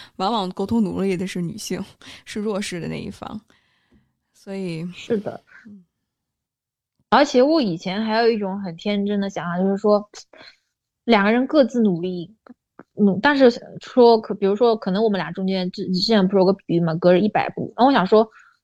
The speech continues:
Speaker 2: 可能那我迁就他多一点，我走六十步，甚至我走九十步都可以，你走十步就可以了。但有些人可能就是十步都不愿意走。
Speaker 1: 是的。而且他可能要真的走的话，走十步也是因为你觉着他快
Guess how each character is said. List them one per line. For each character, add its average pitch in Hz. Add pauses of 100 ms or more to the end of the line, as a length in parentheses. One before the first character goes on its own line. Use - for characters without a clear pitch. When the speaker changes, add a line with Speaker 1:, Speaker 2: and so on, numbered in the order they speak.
(180)
Speaker 2:
可 202
能 185
那 277
我 170
迁 262
就 262
他 240
多 240
一 247
点， -
我 180
走 185
六 254
十 190
步， 175
甚 269
至 269
我 247
走 277
九 220
十 180
步 226
都 202
可 170
以， -
你 190
走 233
十 202
步 254
就 220
可 185
以 80
了。 - (480)
但 440
有 247
些 302
人 330
可 -
能 247
就 330
是 320
十 254
步 311
都 349
不 269
愿 294
意 269
走。 180 (720)
Speaker 1:
是 -
的。 - (840)
而 269
且 220
他 -
可 285
能 175
要 240
真 285
的 277
走 -
的 190
话， 190
走 165
十 -
步 220
也 170
是 -
因 190
为 208
你 185
觉 160
着 175
他 220
快 185